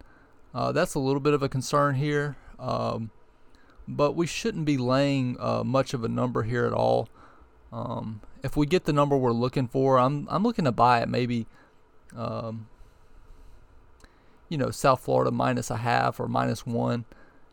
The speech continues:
If we don't get that, I mean, i-, it's, this isn't a game that I'm all that, um, enthralled with. So, um, but just, uh, look out for a,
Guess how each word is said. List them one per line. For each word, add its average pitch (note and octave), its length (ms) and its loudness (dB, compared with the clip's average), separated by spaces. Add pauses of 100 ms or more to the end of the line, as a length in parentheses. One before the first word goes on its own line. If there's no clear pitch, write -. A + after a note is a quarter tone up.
If D3 140 -8
we A#3+ 60 0
don't E3+ 180 2
get A#2+ 200 -2
that, B2+ 280 2
I B2+ 80 2
mean, B2 420 0
i-, - 120 -12 (100)
it's, C#3+ 280 -4
this D#3+ 240 -4
isn't D3+ 260 -2
a B2 40 2
game B2+ 320 2
that A#2+ 120 2
I'm B2 220 0 (340)
all C3 280 6
that, B2+ 320 0 (280)
um, A#2 340 -6
enthralled C3 500 6
with. B2 260 0
So, A#2 380 -2 (880)
um, A#2 420 -6 (220)
but D3+ 220 -2
just, F3+ 180 -8 (200)
uh, D3 160 4
look D#3+ 200 0
out D3+ 200 4
for B2 180 2
a, A2+ 40 0